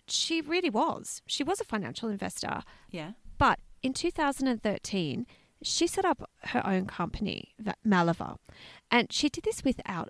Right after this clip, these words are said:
Speaker 1: a financial license to practice. So
Speaker 2: Which I'm guessing you need.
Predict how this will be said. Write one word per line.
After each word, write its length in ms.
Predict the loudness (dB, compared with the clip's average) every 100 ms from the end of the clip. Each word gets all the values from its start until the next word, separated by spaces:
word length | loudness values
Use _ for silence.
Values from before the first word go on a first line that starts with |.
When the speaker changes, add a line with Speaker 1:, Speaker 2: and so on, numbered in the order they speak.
| -8
Speaker 1:
a 60 | -10
financial 680 | -4 -4 -4 -6 -4 -4 -4
license 560 | -4 -4 -4 -6 -6 -8
to 80 |
practice. 640 | -6 -6 -6 -10 -8 -8 -10 -12 _
So 720 | -6 2 4 4 4 4 2 2
Speaker 2:
Which 140 | 0
I'm 140 | 0 2
guessing 360 | 2 2 -2
you 120 | -2 -2
need. 600 | -2 -2 -6 -8 -10